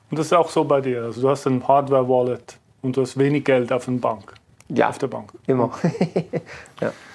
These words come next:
Speaker 1: Genau, jetzt, Bitcoin ist ja die erste deflationäre Währung der Welt, äh, aber trotzdem wird eigentlich Inflation immer schön geredet von den Medien und von den Politikern.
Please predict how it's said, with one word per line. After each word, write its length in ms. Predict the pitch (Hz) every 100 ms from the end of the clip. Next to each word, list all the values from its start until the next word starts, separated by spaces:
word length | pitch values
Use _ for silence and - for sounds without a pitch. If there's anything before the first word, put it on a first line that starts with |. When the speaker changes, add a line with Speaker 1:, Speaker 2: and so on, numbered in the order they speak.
| - -
Speaker 1:
Genau, 300 | - 185 160
jetzt, 160 | 151 165 180
Bitcoin 320 | 160 196 202 202
ist 160 | 190
ja 60 | 160
die 140 | 156
erste 380 | 156 180 180 170
deflationäre 960 | 156 175 175 170 160 156 147 151 147 135
Währung 520 | 139 170 170 147 135
der 180 | 131 123
Welt, 380 | 151 226 226
äh, 260 | 175 170 170
aber 240 | 160 139
trotzdem 540 | 135 180 - 196 202 151
wird 200 | 156 160
eigentlich 280 | 156 143 156
Inflation 500 | 165 165 - 156 147
immer 320 | 147 139 131
schön 260 | - 156
geredet 440 | 196 190 202 214 202
von 180 | 196 190
den 140 | 185
Medien 380 | 175 190 202 190
und 120 | 185
von 220 | - 180
den 120 | 170
Politikern. 680 | 165 165 185 196 190 180 190